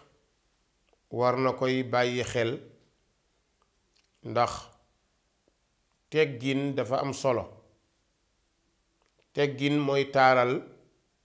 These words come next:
jëmmu nit, jikkoy nit, ak i duggam ak génnam.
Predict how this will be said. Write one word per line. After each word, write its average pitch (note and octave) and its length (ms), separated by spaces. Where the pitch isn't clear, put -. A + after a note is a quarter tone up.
jëmmu C3 420
nit, B2+ 200
jikkoy C#3 560
nit, C3 220
ak B2+ 220
i B2+ 360
duggam A#2+ 480
ak A#2+ 100
génnam. A2 380